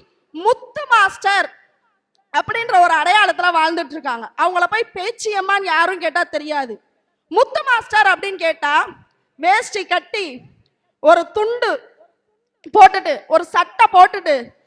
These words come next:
நல்லா கிராப் வெட்டிட்டு நெத்தி நிறைய பட்டையோட கழுத்துல ருத்ராட்ச கொட்டையோட ஒரு ஆண் தோற்றத்துல ஒரு பெண் வருவாங்க. அந்த பெண்ணிட்ட போய், "ஏங்க நீங்க பெண்ணு தானே, ஏன் நீங்க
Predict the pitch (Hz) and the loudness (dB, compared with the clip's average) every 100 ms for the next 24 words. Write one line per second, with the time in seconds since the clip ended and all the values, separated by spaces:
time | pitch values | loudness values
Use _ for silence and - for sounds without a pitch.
0 | _ 311 381 466 453 349 349 466 - 359 | _ -2 0 2 0 2 4 4 2 -2
1 | 349 415 403 302 277 _ _ 311 349 - | 0 -4 -2 -2 -2 _ _ 0 0 0
2 | 523 403 440 453 403 339 - 403 381 403 | -2 0 2 2 0 -6 -4 6 8 8
3 | 403 339 392 427 415 349 381 415 403 359 | 6 0 0 2 4 4 4 4 4 2
4 | 330 320 359 359 370 392 381 320 277 349 | 2 2 4 8 10 10 8 6 6 8
5 | 508 508 - 381 339 311 311 392 - _ | 8 6 4 4 4 -6 -4 -4 -6 _
6 | _ - 311 311 339 427 359 285 294 262 | _ 0 0 2 -2 0 2 4 2 -2
7 | 220 - _ _ _ _ 302 _ _ 302 | -8 -20 _ _ _ _ _ _ _ -2
8 | 320 320 381 539 466 370 320 320 302 - | 0 0 -2 0 0 2 0 -2 -12 -8
9 | 294 403 494 392 320 302 - 311 415 392 | 0 0 0 -6 -6 -8 -6 -6 -6 -2
10 | 320 285 269 - _ _ _ _ _ _ | -2 -4 -8 -14 _ _ _ _ _ _
11 | 311 415 523 440 | -4 -2 -2 -2